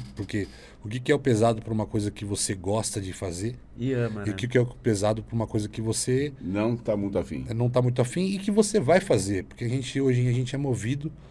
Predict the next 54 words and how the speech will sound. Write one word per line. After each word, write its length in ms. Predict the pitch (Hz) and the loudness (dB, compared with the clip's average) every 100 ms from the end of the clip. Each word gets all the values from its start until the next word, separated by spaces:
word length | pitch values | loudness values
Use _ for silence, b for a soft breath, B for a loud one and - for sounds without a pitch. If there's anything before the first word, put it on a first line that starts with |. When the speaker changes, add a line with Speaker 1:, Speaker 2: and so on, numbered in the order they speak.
| - | -4
Speaker 3:
Pela, 340 | 98 101 101 | 2 2 2
pela, 340 | 101 101 101 101 | 0 2 2 2
pelo 260 | - 101 | 2 4
amor, 400 | 107 98 90 85 | 6 6 4 4
né? 220 | 80 117 95 | 6 6 6
Speaker 1:
É, 40 | |
pelo 240 | - 135 | 2 4
amor 360 | 151 131 165 196 | 6 6 6 6
e 80 | 190 | 2
por, 300 | - 196 190 | 0 4 4
por 180 | 190 220 | 4 2
vícios 380 | 123 180 - 127 | 4 0 0 0
também, 320 | 131 107 104 | 2 2 2
né? 120 | 113 120 | 0 -2
Speaker 3:
Exato. 340 | 87 92 78 - | -2 -2 -4 -2
Speaker 1:
Então 160 | - 143 | 4 6
eu 100 | 156 | 8
penso, 360 | 156 160 127 147 | 6 4 4 0
eu 40 | |
sempre 220 | 170 170 | 0 0
pensei 240 | 165 - 143 | 0 2 2
assim, 180 | 127 | 0
"Pô, 180 | 120 131 123 | 0 2 2
se 120 | 160 | 0
eu 60 | |
não 80 | 185 | -2
tô 180 | 175 131 | 0 2
aqui 280 | 107 - 117 | 2 0 -2
na, 260 | 104 101 95 | 0 -2 -4
na 140 | 95 | -4
investindo, 540 | 95 98 - - 101 | -2 -4 -4 -6 -4
gastando 440 | 92 87 - 95 90 | -4 -6 -6 -6 -6
com 160 | - | -8
academia, 520 | 90 - 87 90 98 90 | -8 -8 -8 -6 -6 -6
com 120 | - | -8
isso 120 | 85 | -12
que 80 | - | -12
eu 60 | 98 | -6
gosto, 340 | 143 123 - B B B B - | -4 -4 -8 B B B B -6
eu 80 | 143 | -2
vou 120 | 147 | -2
tá 200 | 147 147 | -2 -4
investindo 480 | 147 139 - 143 143 | -2 -4 -4 -4 -4
em 60 | |
outra 200 | 135 - | -4 -8
coisa, 300 | - 123 127 | -4 0 2
eu 60 | 131 | 2
vou 80 | 131 | 0
ter 100 | 139 | -2
um 60 | 120 | -2
vício 240 | 120 120 | -2 -2
com 80 | 123 | -2
outra 180 | 123 131 | -2 -4
coisa. 300 | 123 98 | -2 -2